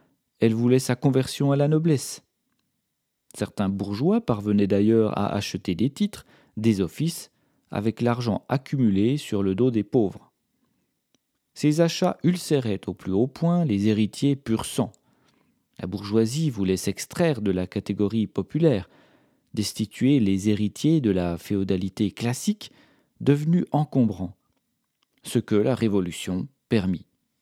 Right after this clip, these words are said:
Si l'on dresse le bilan du spectre aristocratique, il se composait alors de la noblesse héréditaire, de bourgeois fortunés anoblis et du clergé.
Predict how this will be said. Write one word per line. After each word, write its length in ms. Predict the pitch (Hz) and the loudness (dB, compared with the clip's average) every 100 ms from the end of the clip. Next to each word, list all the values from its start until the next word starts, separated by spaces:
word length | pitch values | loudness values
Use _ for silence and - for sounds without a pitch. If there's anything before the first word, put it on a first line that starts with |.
| _ _ _ _ _ _ _ _ _ _ _ _ _ | _ _ _ _ _ _ _ _ _ _ _ _ _
Si 160 | - 139 | -4 0
l'on 160 | 156 165 | 2 2
dresse 360 | 165 165 - | 0 -2 -2
le 160 | 101 101 | -2 0
bilan 440 | 117 139 127 92 _ _ _ _ - | 0 4 2 2 _ _ _ _ -10
du 80 | |
spectre 520 | 104 - 143 - - - - | -10 -2 -2 -2 -8 -14 -6
aristocratique, 1000 | 110 113 - 98 - 95 - 180 - - _ _ _ _ _ _ _ - | -6 -6 -4 -4 -4 -8 -8 -10 -12 -20 _ _ _ _ _ _ _ -6
il 140 | 131 | -4
se 120 | - | -2
composait 540 | 165 196 185 196 185 127 | 0 0 2 2 2 2
alors 400 | 95 98 95 98 | 2 2 2 2
de 80 | 107 | 4
la 140 | 120 | 6
noblesse 380 | 127 113 104 95 | 4 4 0 -2
héréditaire, 800 | 87 101 160 - 190 196 190 - _ _ _ _ - | -4 0 0 2 2 0 -4 -12 _ _ _ _ -8
de 140 | 113 131 | 0 2
bourgeois 480 | 139 139 131 113 | 4 2 2 2
fortunés 760 | 92 117 - - 107 98 92 - | 2 -2 -2 -2 2 2 0 -2
anoblis 600 | 113 117 110 98 95 160 - _ _ _ _ _ - | 0 4 4 2 0 -2 -6 _ _ _ _ _ 0
et 120 | 170 | 2
du 160 | 180 | 0
clergé. 560 | - 110 101 85 85 | 0 0 0 -2 -10